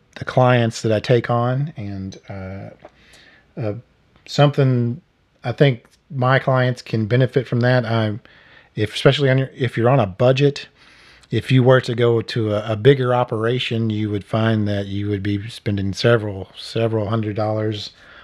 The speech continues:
on a corporate logo. But, uh, uh, so I kind of, I'll take on any client that wants to, to come my way, but I, I kind of specialize in smaller businesses,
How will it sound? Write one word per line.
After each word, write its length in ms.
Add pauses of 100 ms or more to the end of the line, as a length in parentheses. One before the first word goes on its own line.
(140)
on 120
a 60
corporate 420
logo. 520 (720)
But, 200
uh, 340 (640)
uh, 300 (180)
so 640 (760)
I 560 (200)
kind 360
of, 260 (600)
I'll 160
take 240
on 180
any 180
client 420
that 100
wants 320 (100)
to, 300 (100)
to 80
come 300
my 200
way, 440 (400)
but 120
I, 240 (220)
I 60
kind 280
of 220
specialize 640
in 60
smaller 400
businesses, 560